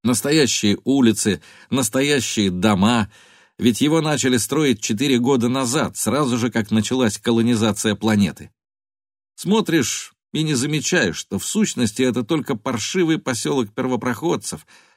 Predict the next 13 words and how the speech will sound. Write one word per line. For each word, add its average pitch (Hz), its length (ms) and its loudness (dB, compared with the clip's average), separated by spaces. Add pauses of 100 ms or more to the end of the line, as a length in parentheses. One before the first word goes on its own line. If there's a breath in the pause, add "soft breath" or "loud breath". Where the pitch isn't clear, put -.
(220 soft breath)
а - 80 -6
потом 139 220 0
взглянешь 123 560 0
на 107 120 4
юг 90 440 0 (560)
и 98 60 0
увидишь 113 460 4
над 104 220 2
вырубкой 104 600 0
и 95 40 0
над 107 160 4
бетонными 117 560 0
площадками 107 840 0